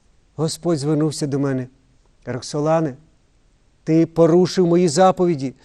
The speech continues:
ти вбав брата свого, і ти забрав у нього його любу дружину, і за це буде вам покарання».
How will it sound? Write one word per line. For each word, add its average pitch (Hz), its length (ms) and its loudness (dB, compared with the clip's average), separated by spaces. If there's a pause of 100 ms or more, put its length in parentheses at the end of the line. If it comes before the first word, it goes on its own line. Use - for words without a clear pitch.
(160)
ти 196 120 2
вбав 190 300 4
брата 196 500 2 (360)
свого, 160 520 0 (440)
і 151 80 -4
ти 180 260 2 (300)
забрав 180 480 2
у 180 60 6
нього 190 300 6
його 151 340 0
любу 175 280 2
дружину, 170 580 2 (300)
і 160 100 0
за 175 120 0
це 208 180 2
буде 202 240 4
вам 208 200 6
покарання». 208 720 2